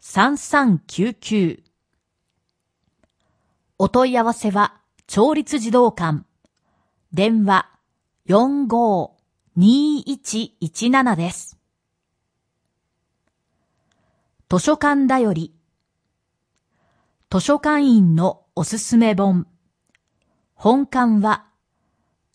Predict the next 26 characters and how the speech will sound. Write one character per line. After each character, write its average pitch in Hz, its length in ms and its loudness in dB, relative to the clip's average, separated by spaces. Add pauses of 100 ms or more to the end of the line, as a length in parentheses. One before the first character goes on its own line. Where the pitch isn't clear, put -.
(140)
中 262 400 0
尾 285 120 2
正 247 280 -2
俊、 - 560 -8 (360)
文、 180 380 -2 (920)
フ - 80 -12
ァ 226 100 2
ン 285 140 -2
コ 254 240 0
ミ、 226 240 2 (420)
絵、 - 300 -6 (840)
ぐ 180 160 0
に 214 120 6
ゃ 285 120 0
ぐ 294 100 -2
に 269 140 2
ゃ 262 80 2
ワ 247 160 0
ン 220 160 0
ワ 160 160 -4
ン。 127 140 -14 (2250)
白 233 280 -2
浜 302 320 0
文 277 240 0
室 - 320 -8
は、 160 320 -4